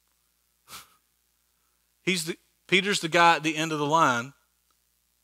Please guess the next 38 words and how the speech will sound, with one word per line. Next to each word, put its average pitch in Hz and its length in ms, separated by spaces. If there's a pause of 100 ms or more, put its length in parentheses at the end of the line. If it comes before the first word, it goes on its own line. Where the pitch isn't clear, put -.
(220)
"I 143 100
left 180 280
everything. 147 600
I've 127 140
worked 156 220
really 165 200
hard 156 240
following 160 400
you 143 160
these 139 200
three 147 240
years. 135 480 (840)
What 147 140
am 151 80
I 165 80
gonna 139 180
get?" 117 220 (2000)
Jesus, 143 220
this 170 260
is 180 100
Jesus' 175 540
way 165 280
of 127 120
letting 156 520
his 143 200
disciples 147 640
know 131 300
who 127 160
have 113 160
left 131 260
everything 135 420
to 117 60
follow 117 360
him. 101 280 (520)
Don't 113 160
get - 140
prideful 120 420
now. 92 260